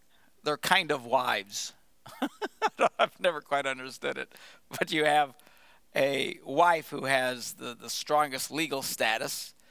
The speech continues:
and then you have the concubine who's the same thing as a wife, but without all the, the legal status. So I, anyway. <clears throat> So this guy has, um, a concubine.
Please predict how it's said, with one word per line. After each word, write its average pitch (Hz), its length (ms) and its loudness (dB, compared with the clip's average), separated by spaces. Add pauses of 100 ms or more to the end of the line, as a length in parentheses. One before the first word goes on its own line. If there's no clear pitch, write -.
(280)
and - 100 -4
then 139 80 -2
you 139 80 -2
have 139 180 4
the 120 80 -8
concubine 123 720 0
who's 127 240 -8
the 123 80 -8
same 165 280 0
thing 370 260 6
as 175 120 -2
a 139 60 -2
wife, 120 540 -2 (640)
but 139 160 0
without 139 260 4
all 131 200 0
the, 117 200 -6 (140)
the 127 100 -8
legal 123 260 -8
status. 139 440 2
So 117 180 -4
I, 110 300 -2 (400)
anyway. 101 320 -6 (760)
<clears throat> - 40 8 (480)
So 143 140 -4
this 180 180 0
guy 151 260 6
has, 139 640 0 (100)
um, 113 380 -2 (1300)
a 147 40 -2
concubine. 139 440 2